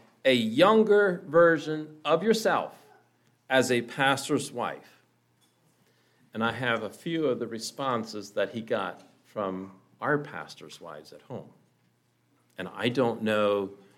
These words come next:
who said what, excepting I suspect what my wife's was.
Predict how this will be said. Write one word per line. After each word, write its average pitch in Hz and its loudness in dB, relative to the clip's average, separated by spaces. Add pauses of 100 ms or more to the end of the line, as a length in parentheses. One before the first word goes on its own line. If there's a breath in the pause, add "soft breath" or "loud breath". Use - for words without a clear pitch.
(540 soft breath)
who 202 2
said 170 4
what, 160 0 (220)
excepting 131 0
I 127 -4
suspect - -4
what 147 -2
my 107 -4
wife's 104 -4
was. 87 -8